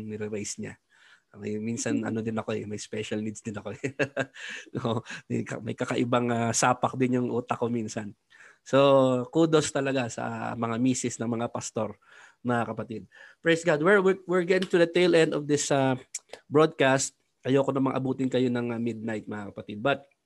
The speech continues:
Speaker 1: ah, just, just share with us, bukod sa inyong mga magulang, okay, bukod sa inyong mga magulang, sino yung, sino yung tinitingala ninyong, ah, meron ba kayong tinitingalang pastor's wife din na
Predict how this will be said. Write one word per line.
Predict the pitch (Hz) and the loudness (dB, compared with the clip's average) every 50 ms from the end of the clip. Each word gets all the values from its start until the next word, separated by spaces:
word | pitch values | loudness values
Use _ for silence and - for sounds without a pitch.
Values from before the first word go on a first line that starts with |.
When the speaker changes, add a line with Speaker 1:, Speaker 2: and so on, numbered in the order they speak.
| _ _ _ _ _ _ _ _ _ _ _ - | _ _ _ _ _ _ _ _ _ _ _ -4
Speaker 1:
ah, | - 143 143 135 131 | 0 2 2 2 2
just, | 214 208 - - | 2 0 -2 0
just | 151 196 202 | -2 -2 0
share | - - 208 190 | 4 4 4 4
with | 175 175 156 | 4 4 4
us, | 147 143 - - | 2 2 2 0
bukod | - 175 175 - 220 180 | -2 -2 4 4 4 4
sa | - - | 4 0
inyong | 180 180 175 175 170 170 | 0 0 0 0 0 0
mga | 170 160 156 156 151 | 0 0 0 2 2
magulang, | 147 143 139 147 147 135 113 104 101 95 113 _ _ _ _ _ _ - _ - _ _ | 2 0 0 0 0 0 0 -2 -4 -8 -16 _ _ _ _ _ _ -20 _ -20 _ _
okay, | - 117 - - 123 | -12 -10 -4 -2 -2
bukod | 135 139 147 180 175 | 0 0 0 0 2
sa | - 170 | 2 0
inyong | 165 160 156 151 | 0 0 0 0
mga | 143 143 139 | 0 0 0
magulang, | 131 127 131 131 131 120 123 | -2 0 0 0 -2 -2 -2
sino | 123 - - 240 226 226 | -4 -4 -2 -2 0 0
yung, | 220 208 202 190 190 196 190 185 _ _ _ _ _ _ _ _ _ _ | 0 2 0 0 0 -4 -8 -10 _ _ _ _ _ _ _ _ _ _
sino | _ - - - 196 190 202 196 | _ -16 -4 -2 0 0 2 2
yung | 190 185 185 | 2 0 0
tinitingala | - 175 175 170 170 170 160 156 156 147 147 147 143 | -2 0 0 0 0 0 0 0 2 4 4 4 4
ninyong, | 143 143 139 135 135 131 131 123 123 120 120 117 - _ _ _ _ _ _ _ _ _ _ _ _ - | 2 0 0 0 0 0 0 0 -2 -4 -8 -10 -14 _ _ _ _ _ _ _ _ _ _ _ _ -2
ah, | 123 123 123 123 123 123 120 117 117 120 123 | 0 0 2 2 0 0 -2 -2 -2 0 2
meron | 139 151 170 | 2 2 4
ba | 160 165 165 | 2 2 4
kayong | 165 160 160 | 4 2 4
tinitingalang | 160 156 151 151 147 151 143 143 143 139 139 135 135 | 2 0 0 0 0 0 0 0 2 2 2 0 0
pastor's | 135 135 139 131 - - 131 127 - | 0 0 0 0 0 -4 -4 -4 -2
wife | 135 120 120 - | -2 -4 -4 -4
din | 127 135 147 160 170 175 175 165 | -2 0 0 0 0 -2 -6 -6
na | 139 131 | -4 -4